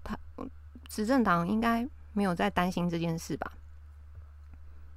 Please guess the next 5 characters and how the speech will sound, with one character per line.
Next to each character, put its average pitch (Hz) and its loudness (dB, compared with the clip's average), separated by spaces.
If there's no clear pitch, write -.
抚 180 4
慰 226 8
被 202 6
害 208 6
者 - 0